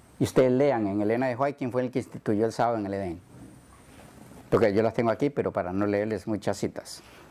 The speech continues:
¿ok? Fue el mismo Cristo. Em, si les interesa, a los que están mirando el video, mm, eh, pueden, eh, escribirme y le mandamos las citas donde ella utiliza único para Cristo,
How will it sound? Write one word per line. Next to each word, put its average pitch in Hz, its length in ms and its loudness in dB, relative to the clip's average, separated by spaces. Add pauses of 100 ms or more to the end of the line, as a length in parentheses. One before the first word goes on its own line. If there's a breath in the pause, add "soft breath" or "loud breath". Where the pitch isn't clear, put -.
(140)
¿ok? 113 300 2 (500 loud breath)
Fue 110 220 4
el 104 80 2
mismo 101 320 2
Cristo. - 340 -8 (600 loud breath)
Em, 107 460 4 (560 loud breath)
si 147 100 6
les 139 160 6
interesa, 143 580 2 (240)
a 104 320 2
los 98 140 -4
que - 80 -6
están 123 340 0
mirando 117 340 0
el 117 60 -4
video, 127 400 0 (300)
mm, - 260 -8 (100)
eh, 95 380 0
pueden, 104 460 2 (560 loud breath)
eh, 98 200 4
escribirme 135 600 4
y 135 80 -2
le 113 120 2
mandamos 110 360 -2
las 104 140 -6
citas - 600 -10 (300)
donde 101 580 2
ella 117 260 2 (220 loud breath)
utiliza 117 480 2
único 214 600 0
para 131 240 0
Cristo, 151 420 -6